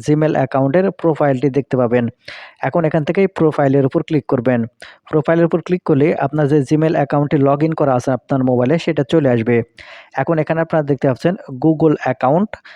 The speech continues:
আপনারা এখন এখান থেকে Google অ্যাকাউন্ট এই অপশনের উপর ক্লিক করবেন। Google অ্যাকাউন্ট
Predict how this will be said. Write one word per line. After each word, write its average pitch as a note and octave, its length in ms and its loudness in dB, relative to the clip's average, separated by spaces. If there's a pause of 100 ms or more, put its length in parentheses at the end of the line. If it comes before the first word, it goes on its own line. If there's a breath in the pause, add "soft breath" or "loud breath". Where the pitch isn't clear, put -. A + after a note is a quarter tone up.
(260 loud breath)
আপনারা D3+ 260 -2 (100)
এখন D#3 200 -2
এখান C#3+ 220 -2
থেকে E3 140 -2 (180)
Google D3 320 2
অ্যাকাউন্ট C#3+ 420 0
এই C#3 140 2
অপশনের C3+ 280 -2
উপর E3 160 -2
ক্লিক B2+ 240 -2
করবেন। A#2 300 0 (760 loud breath)
Google D#3 320 2
অ্যাকাউন্ট D3 320 0